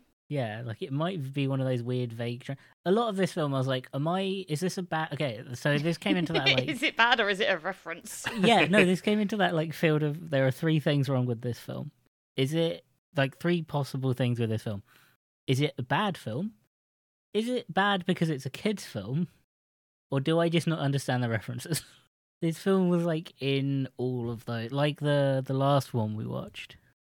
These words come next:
Speaker 1: with Elle.
Speaker 3: Oh, the Elm Chanted
Speaker 1: Yeah, the Elm
Speaker 3: Forest.
Speaker 1: Chanted
Speaker 3: That
Speaker 1: Forest.
Speaker 3: was just bad. <laughs>
Speaker 1: The, yeah, it was like, is it bad because it's bad, or is it bad because it's a kid's film?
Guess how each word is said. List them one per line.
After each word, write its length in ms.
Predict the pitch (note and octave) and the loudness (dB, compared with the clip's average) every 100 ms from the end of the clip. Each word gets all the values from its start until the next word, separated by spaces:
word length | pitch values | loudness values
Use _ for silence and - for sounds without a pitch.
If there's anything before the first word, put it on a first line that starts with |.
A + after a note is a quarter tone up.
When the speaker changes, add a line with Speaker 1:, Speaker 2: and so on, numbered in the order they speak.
| _ - | _ -12
Speaker 1:
with 140 | A#2 | -8
Elle. 360 | A#2 G#2+ G#2 - _ _ _ _ _ - | -6 -8 -10 -14 _ _ _ _ _ -12
Speaker 3:
Oh, 160 | G2 F#2 | -12 -10
the 180 | G2 G2+ | -8 -6
Elm 280 | G#2+ G2+ | -6 -8
Chanted 280 | G#2 G2+ F#2+ | -8 -8 -2
Speaker 1:
Yeah, 180 | B2+ A#2 | 0 0
the 140 | A2 B2 | 0 2
Elm 160 | C3 | 2
Speaker 3:
Forest. 40 | - | 2
Speaker 1:
Chanted 240 | A#2+ B2+ | 0 0
Speaker 3:
That 40 | A#2 | -2
Speaker 1:
Forest. 340 | A#2 C#3+ D3 | 4 6 6
Speaker 3:
was 140 | C3+ | 2
just 200 | - - | -4 -14
bad. 360 | F2+ F2 F2+ - - - | -12 -10 -10 -12 -14 -14
<laughs> 180 | C#3 - | -6 2
Speaker 1:
The, 120 | E3+ | 4
yeah, 220 | F3+ C3 | 6 4
it 100 | A#2+ | 2
was 120 | C3+ C#3 | 0 0
like, 180 | C3 A#2 | -2 -2
is 180 | B2+ | -2
it 100 | D3 | -2
bad 240 | C3+ C#3 C3 | 0 0 0
because 200 | B2+ A2+ | -2 -2
it's 100 | G#2 | -4
bad, 220 | C3 A3 | -4 -2
or 60 | D3 | -4
is 80 | B2+ | -6
it 80 | - | -8
bad 220 | F#3+ A3 | -8 -8
because 200 | - C3+ | -6 -8
it's 120 | G2+ | -8
a 80 | - | -14
kid's 300 | - D#3 D3 | -8 -6 -6
film? 260 | B2+ A#2+ | -10 -6